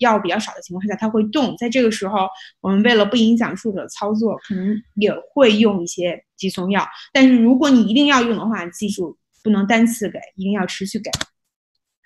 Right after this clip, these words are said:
其他影响因素的话，平均动脉压的这个降低也会影响它的波幅。嗯，另外就是特别需要注意的是，运-，运动诱发电位的话会引起患者的体动。然后，嗯，这个时候要，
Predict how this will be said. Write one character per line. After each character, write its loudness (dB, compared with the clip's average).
其 -2
他 4
影 4
响 2
因 4
素 -2
的 0
话， 0
平 0
均 6
动 2
脉 0
压 0
的 -4
这 -8
个 -4
降 -6
低 -4
也 -8
会 -4
影 -4
响 -14
它 -16
的 -14
波 -6
幅。 -18
嗯， 2
另 4
外 2
就 0
是 -2
特 -2
别 2
需 -4
要 -2
注 -4
意 -2
的 -2
是， -6
运-， 0
运 4
动 2
诱 0
发 0
电 -2
位 0
的 -4
话 -4
会 -8
引 -4
起 -14
患 -2
者 -4
的 -8
体 -16
动。 -4
然 -2
后， 0
嗯， 0
这 0
个 2
时 -2
候 0
要， 0